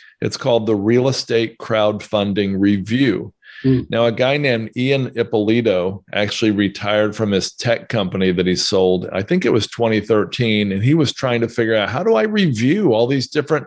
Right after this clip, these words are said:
Speaker 1: passive opportunities?" And he was focused on crowdfunding at first, but now he's not so much. But anyway, it's called the Real Estate Crowdfunding Review. There are thousands of members. Many of them have invested with different syndicators,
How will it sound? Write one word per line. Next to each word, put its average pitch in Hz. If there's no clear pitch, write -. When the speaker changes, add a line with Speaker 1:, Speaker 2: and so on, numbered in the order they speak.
Speaker 1:
passive 143
opportunities?" 131
And 113
he 123
was 110
focused 160
on 113
crowdfunding 98
at -
first, 95
but 95
now 104
he's 98
not 98
so 95
much. 92
But 127
anyway, 131
it's 113
called 139
the 120
Real 120
Estate 113
Crowdfunding 107
Review. 107
There 104
are 95
thousands 120
of 98
members. 98
Many 117
of 120
them 110
have 101
invested 101
with 95
different 104
syndicators, 101